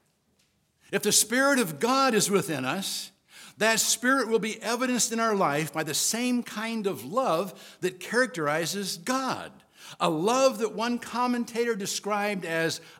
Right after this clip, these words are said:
unmerited, transforming, and unchangeable.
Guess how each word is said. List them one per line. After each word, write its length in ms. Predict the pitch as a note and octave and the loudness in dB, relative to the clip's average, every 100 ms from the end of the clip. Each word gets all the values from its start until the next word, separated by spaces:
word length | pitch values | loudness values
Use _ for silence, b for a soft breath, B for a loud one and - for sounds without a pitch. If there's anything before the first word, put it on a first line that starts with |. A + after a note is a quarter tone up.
| - | -4
unmerited, 1040 | D3 C3+ A2+ D3 A3+ B3 A#3+ A#3+ A3+ G3+ - _ _ _ _ b b | -2 0 0 2 4 4 2 0 -2 -6 -18 _ _ _ _ b b
transforming, 1200 | - E3 C3+ - - F3 A3 A3+ A3+ A3 G#3+ G3 - - _ _ _ _ | -4 -2 0 0 -2 2 2 2 0 -2 -4 -10 -14 -20 _ _ _ _
and 440 | D3 F3 F3+ F#3 - | -2 0 2 0 -2
unchangeable. 1300 | E3 F3 F3+ F3+ D3 - - F#3 G3+ E3+ C#3 F#2+ D2+ | 0 2 2 -2 -6 -10 -8 -4 -2 0 -2 -6 -10